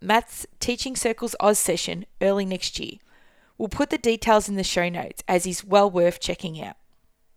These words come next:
I also checked out Sally Hughes and Rebecca Stewart's session on number strings. I was very interested in learning more about this technique, as I'm a big fan of using number talks.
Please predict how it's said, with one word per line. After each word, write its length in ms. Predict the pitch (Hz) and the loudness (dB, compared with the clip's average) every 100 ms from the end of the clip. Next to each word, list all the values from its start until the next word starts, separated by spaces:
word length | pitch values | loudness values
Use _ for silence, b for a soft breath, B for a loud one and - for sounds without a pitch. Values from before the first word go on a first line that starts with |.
| _ _ _ _ _ _ _ _ _ _ _ _ _ _ _ _ - | _ _ _ _ _ _ _ _ _ _ _ _ _ _ _ _ 4
I 120 | 339 | 4
also 240 | 285 359 | 4 -2
checked 380 | 330 - 226 - | -2 -2 -2 4
out 240 | 165 165 | 4 4
Sally 300 | - 190 214 | 0 0 0
Hughes 440 | 254 - 190 180 - | -2 -6 -6 -4 -4
and 140 | 170 | -4
Rebecca 360 | 160 - 214 277 | -4 -4 -4 -6
Stewart's 380 | - - 247 - | -6 -6 -6 -4
session 440 | 180 - - 196 - | -4 -4 -6 -8 -4
on 160 | 254 262 | -4 -2
number 260 | 302 269 | -4 -4
strings. 560 | - - - - - - _ b b b b b b b 233 | -8 -10 -12 -14 -16 -18 _ b b b b b b b 4
I 40 | |
was 120 | 226 | 6
very 240 | 254 285 320 | 6 4 2
interested 520 | 254 240 - - 214 | -6 -8 -8 -6 -6
in 140 | 185 | -4
learning 300 | 180 196 208 | -2 -2 -2
more 240 | 190 170 180 | -2 0 0
about 280 | 180 190 | 0 -4
this 180 | 196 196 | -4 -6
technique, 540 | - - - - - - | -6 -8 -10 -12 -12 -2
as 140 | 190 190 | 0 0
I'm 120 | 190 | -2
a 60 | |
big 280 | 180 240 220 | -4 -6 -8
fan 360 | - 185 170 160 | -2 -2 -2 -8
of 120 | 170 | -12
using 320 | 170 170 160 | -10 -10 -8
number 220 | 156 175 | -8 -8
talks. 560 | - - - - - | -10 -10 -14 -14 -16